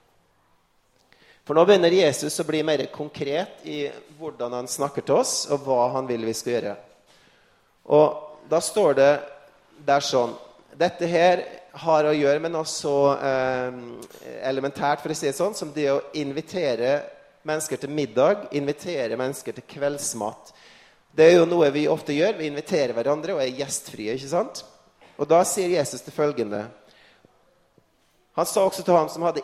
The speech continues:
innbudt han: «Når du innbyr til middag eller et kveldsmåltid, så be ikke vennene dine,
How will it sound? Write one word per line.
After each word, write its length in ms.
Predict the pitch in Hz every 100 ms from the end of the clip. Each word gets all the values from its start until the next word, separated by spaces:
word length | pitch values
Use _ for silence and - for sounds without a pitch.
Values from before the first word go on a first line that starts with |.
| 165
innbudt 460 | 151 113 107 -
han: 220 | 120 117 - - _ _ _
«Når 220 | 139 151 185
du 60 | 190
innbyr 540 | 185 208 151 117 147
til 120 | 165 175
middag 640 | 208 175 - 135 190 - - - _ _ _ _ _ _
eller 460 | 190 151 120 147 208
et 220 | 151 151 -
kveldsmåltid, 840 | 175 180 - 135 117 - 160 208 - - -
så 160 | -
be 460 | 156 131 147 156 160 170 - _ _ _ _ _
ikke 240 | - - 147
vennene 320 | 165 170 156 117
dine, 320 | 113 107 131